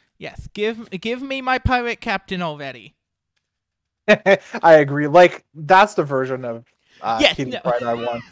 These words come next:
Speaker 1: <laughs> That is
Speaker 2: Like
Speaker 1: the best outfit by a fucking mile.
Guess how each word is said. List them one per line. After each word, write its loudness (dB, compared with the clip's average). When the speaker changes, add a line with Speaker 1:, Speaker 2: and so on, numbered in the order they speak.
Speaker 1:
<laughs> -20
That -6
is 0
Speaker 2:
Like 8
Speaker 1:
the -4
best 2
outfit -4
by -4
a -8
fucking -10
mile. -14